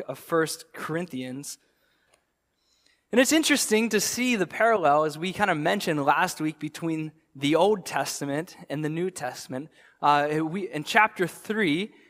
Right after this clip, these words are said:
Paul is writing to the church that is in Corinth, and he's dealing with the issue of carnality.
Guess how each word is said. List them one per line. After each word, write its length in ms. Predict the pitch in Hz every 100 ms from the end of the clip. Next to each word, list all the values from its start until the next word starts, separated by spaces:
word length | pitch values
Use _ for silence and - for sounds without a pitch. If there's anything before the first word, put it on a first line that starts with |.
| _ _
Paul 400 | - 233 208 185
is 140 | 185 147
writing 440 | 180 233 202 175
to 140 | - 170
the 80 |
church 440 | 147 - 214 196 -
that 140 | 165
is 120 | 160
in 140 | 160 143
Corinth, 720 | - - 220 165 131 147 - _ _ _ _ 175
and 100 | 233
he's 160 | 226
dealing 320 | 190 269 302
with 140 | 269 240
the 180 | 208 208
issue 240 | 208 202
of 160 | 160 -
carnality. 800 | 170 147 143 151 127 113 123